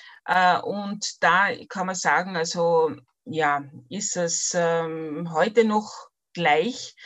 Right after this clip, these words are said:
wobei heute schon ganz viele Bauern unterm Jahr, äh, eben auch räuchern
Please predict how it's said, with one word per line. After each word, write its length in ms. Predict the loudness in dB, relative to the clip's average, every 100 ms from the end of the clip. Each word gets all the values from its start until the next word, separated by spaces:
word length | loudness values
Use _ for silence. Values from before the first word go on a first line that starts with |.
| -20 -20 _
wobei 580 | -10 -6 -2 2 4 2
heute 360 | 0 -2 0 -4
schon 240 | -4 -6
ganz 320 | -2 -2 -2 -8
viele 280 | -8 -8
Bauern 640 | -6 -4 -2 -2 -4 -10 -14 -20 -20 _ _ _ 0
unterm 440 | 2 4 4 4
Jahr, 460 | 2 2 2 0 -4 -12 -14 -6
äh, 380 | -4 -4 -6 -8
eben 300 | -8 -6 -2
auch 340 | -2 -4 -2
räuchern 640 | -2 -2 -4 -6 -6 -14